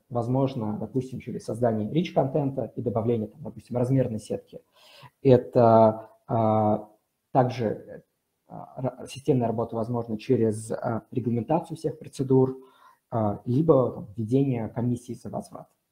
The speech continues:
Другим трендом, а, который мы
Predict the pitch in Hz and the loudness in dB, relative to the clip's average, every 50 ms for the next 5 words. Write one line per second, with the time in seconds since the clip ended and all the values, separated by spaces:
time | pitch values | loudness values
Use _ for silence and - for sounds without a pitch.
0 | _ _ _ _ _ _ _ _ _ _ _ _ _ _ _ _ _ _ _ _ | _ _ _ _ _ _ _ _ _ _ _ _ _ _ _ _ _ _ _ _
1 | _ _ _ _ _ _ _ _ _ _ 180 175 143 135 135 139 185 214 240 214 | _ _ _ _ _ _ _ _ _ _ -4 2 2 4 4 6 4 4 4 2
2 | - 165 151 143 139 127 131 120 113 110 107 - - - _ _ - 139 117 113 | 2 2 2 4 4 4 4 4 2 0 -4 -8 -14 -20 _ _ -6 -2 -2 0
3 | 113 110 110 107 107 107 - - 127 123 120 117 113 110 | 0 0 0 -2 -4 -4 -2 0 0 2 0 0 -4 -6